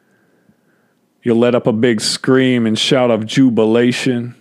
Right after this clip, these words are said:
Nah, I'll stop. But you get the point. Everything that I said in those rhymes were true.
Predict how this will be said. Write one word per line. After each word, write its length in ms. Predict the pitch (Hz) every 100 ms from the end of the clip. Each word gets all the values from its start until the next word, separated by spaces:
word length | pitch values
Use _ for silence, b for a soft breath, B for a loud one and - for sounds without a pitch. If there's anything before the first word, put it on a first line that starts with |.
| _
Nah, 460 | - 104 95 98 104
I'll 80 | 98
stop. 560 | - - 101 95 -
But 340 | - 107 101 - b b b b
you 100 | 120
get 140 | 151
the 80 | 147
point. 400 | - 170 139 107
Everything 380 | 120 143 139 135
that 120 | 117
I 100 | 107
said 480 | - 147 131 120 113
in 100 | 110
those 180 | 113 110
rhymes 580 | 110 127 143 107 101
were 160 | 98 98
true. 580 | 98 - 151 110 98